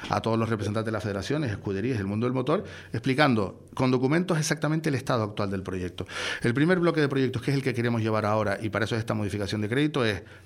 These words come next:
la pista, que son tres años de obra, eh, las canalizaciones de los barrancos que van por debajo de la pista y el paddock, que es lo primero que hay que hacer. Para esos tres proyectos, que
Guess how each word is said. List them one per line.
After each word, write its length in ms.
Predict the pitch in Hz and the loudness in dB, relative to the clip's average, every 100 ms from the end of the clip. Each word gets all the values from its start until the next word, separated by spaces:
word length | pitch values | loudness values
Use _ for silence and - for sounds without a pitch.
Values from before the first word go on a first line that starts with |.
| 95 | -2
la 140 | 101 | 2
pista, 340 | 165 170 214 - - - | 2 0 -6 -8 -14 -8
que 100 | 110 | -4
son 160 | 123 | -2
tres 200 | 117 107 | -2 -2
años 220 | 110 98 92 | -2 -2 -2
de 80 | |
obra, 280 | 107 170 214 - - - - - - - - - - - | -2 -2 -6 -12 -20 -20 -14 -8 -6 -4 -6 -8 -8 2
eh, 180 | 123 120 | 4 4
las 80 | 117 | 2
canalizaciones 580 | 120 117 117 107 147 | 0 0 0 0 0
de 60 | 135 | 0
los 100 | 117 | 0
barrancos 380 | 117 123 123 113 | 0 0 -2 -2
que 80 | 117 | 0
van 120 | 120 | 0
por 120 | 113 | 0
debajo 260 | 110 104 104 | -2 -2 -2
de 60 | |
la 100 | 101 | -2
pista 400 | 101 175 - 202 202 - - - | 0 -2 0 -4 -4 -12 -10 -2
y 100 | 127 | 0
el 140 | 127 | 0
paddock, 420 | 113 104 80 - - - - - | 0 -2 -2 -10 -18 -20 -20 -4
que 80 | 127 | 0
es 60 | 139 | 2
lo 100 | 135 | 2
primero 380 | 117 120 107 | 2 2 2
que 80 | 104 | 0
hay 60 | 95 | -4
que 80 | 92 | -4
hacer. 320 | - 95 90 - - - - | -4 -6 -6 -6 -4 -4 2
Para 160 | 113 120 | 6 6
esos 240 | - 175 | 4 2
tres 160 | 165 165 | 0 0
proyectos, 500 | 165 180 202 214 202 | 2 2 2 0 -2
que 180 | - | -2